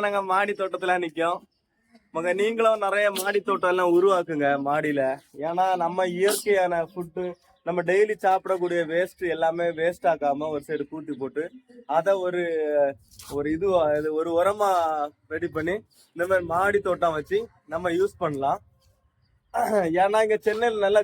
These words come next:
சூடா இருக்கும் வெளிச்சம். அது நம்ம எவ்வளவு ஹைட்ல இருக்கோம்னு, இது ஒரு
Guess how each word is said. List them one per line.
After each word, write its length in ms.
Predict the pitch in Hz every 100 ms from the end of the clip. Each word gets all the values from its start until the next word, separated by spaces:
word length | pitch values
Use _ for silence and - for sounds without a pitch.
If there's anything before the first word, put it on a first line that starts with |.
| 208
சூடா 240 | 208 196 170
இருக்கும் 280 | 156 170 175
வெளிச்சம். 380 | 160 165 160 151 - _ _ _ _ - - _ -
அது 160 | 151 165
நம்ம 140 | 170
எவ்வளவு 180 | 165 170
ஹைட்ல 220 | 170 165 160
இருக்கோம்னு, 340 | 143 143 151 165 _ _
இது 120 | 135 143
ஒரு 100 | 143